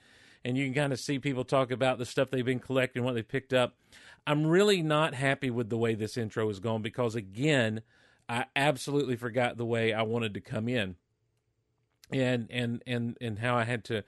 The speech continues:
to introduce myself and my surroundings and that sort of thing. Um, what do you call it after you've gotten a mulligan and you need another do-over?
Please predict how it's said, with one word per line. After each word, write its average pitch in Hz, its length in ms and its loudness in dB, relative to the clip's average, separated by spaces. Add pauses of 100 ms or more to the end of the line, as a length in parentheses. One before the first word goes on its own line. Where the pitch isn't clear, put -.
(360)
to - 140 -6
introduce 147 420 4
myself 156 720 4
and 127 120 0
my 120 120 0
surroundings 120 840 2 (400)
and 117 140 0
that 127 160 2
sort 110 240 0
of 104 80 -4
thing. 101 320 -4 (100)
Um, 117 540 -2 (1120)
what 143 180 2
do 196 60 4
you 190 100 4
call 165 340 4
it 131 160 2 (140)
after 143 300 0
you've 110 200 -4
gotten 135 240 4
a 120 40 0
mulligan 120 720 2
and 120 160 -2
you 123 80 -2
need 123 200 0
another 113 560 0 (120)
do-over? 117 640 -2